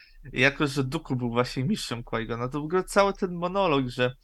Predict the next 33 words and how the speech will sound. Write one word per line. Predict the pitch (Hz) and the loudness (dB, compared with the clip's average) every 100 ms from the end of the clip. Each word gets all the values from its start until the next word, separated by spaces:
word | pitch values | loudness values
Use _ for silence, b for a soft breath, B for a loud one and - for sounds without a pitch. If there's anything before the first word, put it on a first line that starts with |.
| - - - - - | -20 -20 -20 -20 -4
Dooku | 143 185 190 | 0 2 2
mówi | 170 170 | -2 -4
wprost, | 156 - 147 131 120 | -8 2 8 8 6
że | 117 117 110 107 | 0 -2 0 0
Lord | 117 127 120 | 4 4 4
Sithów | - - 120 - 123 - | -2 -8 -8 -10 -16 -12
włada | 117 123 123 117 | 2 6 6 6
tam | 113 120 120 123 b b - | -4 -4 -4 -12 b b -8
Senatem | - 123 123 123 131 127 | -2 4 4 4 0 0
i | 127 123 123 | -2 -2 0
nikt | 131 135 135 | 0 0 0
nie | 131 | 6
robi | 127 127 | 6 4
z | - | 0
tego | 131 131 | 2 2
problemu, | 131 127 127 117 113 | 2 4 6 6 0
nie | 113 113 113 | -6 -6 -4
dochodzi | 117 123 131 127 | -2 0 0 0
do | 127 | 0
żadnego, | 127 131 127 135 139 135 139 - - - _ - - - - | 2 2 2 0 2 0 0 -10 -20 -20 _ -20 -20 -20 -14
żadnych | 135 151 160 165 | -2 0 2 0
prób | - 190 180 | 0 -2 -2
w | |
ogóle | 185 220 214 | -2 0 0
śledztwa | - 339 330 - | 0 -4 -2 -2
przez | 123 - 135 123 | -2 -2 -4 0
Jedi. | 120 110 123 - b b b | 0 0 -8 -10 b b b
Jak | 127 160 | -4 -4
już | 139 | -4
poruszali | - 156 156 175 170 | 2 2 4 4 2
ten | - 151 | 0 -2
temat | 135 143 143 - | 0 0 0 0
midichlorianów, | 135 143 - 139 131 117 120 135 | -2 -2 2 4 6 4 2 -6